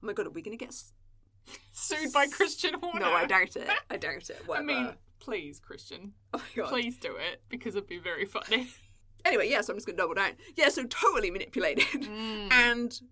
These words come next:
Speaker 1: that's in, like, a kind of an interesting mask on mask. Like, it's not always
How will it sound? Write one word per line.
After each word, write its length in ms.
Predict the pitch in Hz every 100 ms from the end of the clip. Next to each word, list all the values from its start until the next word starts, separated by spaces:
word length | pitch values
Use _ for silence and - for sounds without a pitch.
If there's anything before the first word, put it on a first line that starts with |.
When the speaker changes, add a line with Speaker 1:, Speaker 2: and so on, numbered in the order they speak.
| -
Speaker 1:
that's 260 | 240 254
in, 140 | 247 208
like, 240 | 185 180
a 380 | 190 170 165 160 - - - -
kind 140 | 254 175
of 80 |
an 80 | 175
interesting 800 | - 185 175 - 180 165 165 165 - - - -
mask 360 | 196 143 -
on 300 | 175 151 151 - - - _ _ -
mask. 580 | 185 127 - - - - -
Like, 260 | 190 151
it's 140 | 196 226
not 140 | 202
always 580 | 190 180 165 165 -